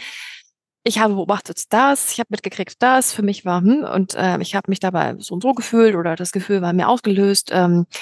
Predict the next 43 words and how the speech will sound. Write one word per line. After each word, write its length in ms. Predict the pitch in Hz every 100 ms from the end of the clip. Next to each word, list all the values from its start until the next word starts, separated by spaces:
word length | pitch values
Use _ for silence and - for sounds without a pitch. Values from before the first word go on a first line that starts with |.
| - - -
ich, 200 | 190 170
für, 300 | - 190 185
für 140 | 190 196
mich 160 | 196
ist 120 | 170
ganz 360 | - 175 - -
wichtig, 380 | 202 214 214 202
dass 180 | 180 -
wir 80 | 180
hier 320 | 180 156 -
auf 240 | 170 -
Ebenbürtigkeit 640 | - 262 240 233 - 208 202
arbeiten 680 | 180 185 175 180 180 170 170
oder, 380 | 156 143 143 -
ähm, 380 | 147 147 151 - _ -
gut 180 | 208 180
mit 80 |
Patienten 420 | 175 185 262 247 226
umgehen, 480 | 202 202 190 185
also 180 | 160 170
ein 60 | 175
guter 280 | 196 196 202
Umgang, 480 | 233 214 208 196 196
Kommunikation 540 | 170 175 196 - 196
und 80 | 185
so 120 | 175
weiter. 260 | 175 185 196 - - -
Ich 160 | - -
wünsche 220 | 208 196
mir 100 | 196
deswegen 460 | 170 170 175 175 185
von 160 | 247
Ihnen, 280 | 214 151 156
ne? 160 | 185 277 - - -
Also 120 | 190 190
das 220 | 214 -
ist 160 | - -
für 160 | 247 220
den 180 | 214
Gegenüber 380 | 202 214 190 214
viel 220 | - 320
besser 280 | 247 220 190
annehmbar, 760 | 226 294 254 180 170 165 226